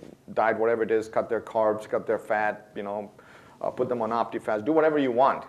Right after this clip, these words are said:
Do bariatric surgery. Now we, we're starting to see pharmacotherapy, completely different responses among patients. So you've got a very heterogeneous condition. The, the, the drivers of obesity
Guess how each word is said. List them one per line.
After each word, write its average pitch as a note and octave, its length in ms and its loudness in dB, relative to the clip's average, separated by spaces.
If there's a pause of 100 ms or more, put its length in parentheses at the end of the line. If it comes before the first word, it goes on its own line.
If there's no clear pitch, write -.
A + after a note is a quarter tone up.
(380)
Do C#3 80 -2
bariatric B2+ 500 2
surgery. B2 720 0 (180)
Now A#2+ 200 2
we, A#2 140 0
we're A#2 300 -6
starting C3 260 2
to A#2 60 -8
see B2 120 -8
pharmacotherapy, B2+ 960 0 (1900)
completely C3+ 360 -2
different A#2+ 260 -4
responses A#2 440 -2
among F#2+ 200 -6
patients. - 420 -12 (420)
So - 140 2
you've C#3 180 4
got F3 200 6
a B2+ 60 -2
very G3 260 4
heterogeneous D3+ 460 -4
condition. A2+ 460 -4
The, G#2 80 0
the, G2 460 -4
the A2 280 -2
drivers E3+ 440 4
of D3+ 100 -2
obesity C#3 580 -4